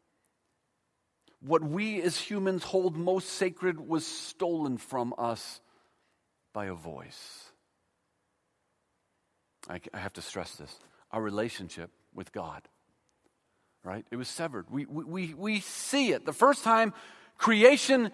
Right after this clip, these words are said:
is afraid of their creator and they're now hiding from God. Hey, the, a little healthy fear as a father is a good thing with your children. And if you're a parent, you know what I mean by that. It's another thing for your children to run and hide when you come home.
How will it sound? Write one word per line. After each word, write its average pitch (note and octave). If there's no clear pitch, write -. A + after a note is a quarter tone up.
is F#3
afraid C4
of B3
their G#3+
creator G#3+
and G#3
they're G3+
now F#3
hiding C4+
from G3+
God. D#3+
Hey, F3
the, G#3
a -
little C4
healthy F#3
fear E3
as C#3+
a C3+
father C#3+
is D3+
a C#3+
good C3+
thing D#2+
with B2+
your B2+
children. F2+
And B2
if A#2
you're A2
a -
parent, G2
you C#3
know F#2
what D#2
I C#2
mean C2+
by -
that. -
It's B3
another F#3
thing B2
for -
your B2+
children A2+
to -
run A2
and F#2+
hide G2
when F2+
you F2+
come D#2+
home. C#2+